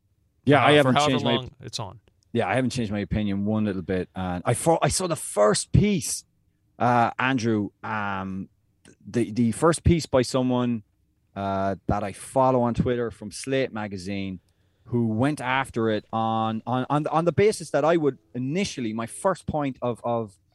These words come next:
Speaker 1: of criticism of the show is that, you know, he goes, "Should we really be praising a comedy that's not funny? You know, should a comedy that isn't funny be getting all the awards and all the attention that it's getting?"
Speaker 2: But who's, like, what does he mean? It's, it isn't funny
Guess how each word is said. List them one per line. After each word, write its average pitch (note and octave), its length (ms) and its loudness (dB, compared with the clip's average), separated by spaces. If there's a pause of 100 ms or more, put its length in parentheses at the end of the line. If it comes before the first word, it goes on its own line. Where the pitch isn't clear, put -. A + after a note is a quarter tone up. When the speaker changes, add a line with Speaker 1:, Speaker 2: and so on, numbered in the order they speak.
(340)
Speaker 1:
of A2+ 120 -4
criticism B2 520 -2
of C3+ 160 -2
the A#2 60 -10
show A2+ 320 -2
is G2+ 120 -6
that, G#2+ 240 -2 (420)
you C3 140 -2
know, B2 160 -2
he A#2+ 120 -4
goes, A#2+ 300 -2
"Should E3+ 340 0
we F3 120 -2
really D3 480 -2
be C#3 100 -4
praising A2+ 640 -2 (100)
a - 80 -14
comedy A#2 540 -2
that's G#2 300 -8
not A2+ 340 -2
funny? A2 420 -4 (440)
You A#2+ 80 -2
know, A#2+ 160 -2
should C#3 240 -2
a C3 60 -4
comedy D#3+ 420 -4
that C3+ 260 0
isn't C#3+ 420 -2 (540)
funny A2 520 0 (100)
be B2 100 -2
getting B2+ 300 0
all B2+ 200 0
the B2 120 -4
awards A2 420 0
and A2 80 -8
all G#2 140 -6
the G2+ 120 -4
attention G2 520 -10 (240)
that G2+ 120 -6
it's F#2 140 -12
getting?" F2 340 -8
Speaker 2:
But C#3+ 140 -4
who's, D#3 380 -4 (480)
like, C3+ 160 -6 (400)
what C#3 260 -4
does D3+ 100 -2
he D3 80 -2
mean? C#3+ 200 -2
It's, G#2 120 -10
it C3 200 -8
isn't A#2+ 320 -4
funny C3+ 420 -8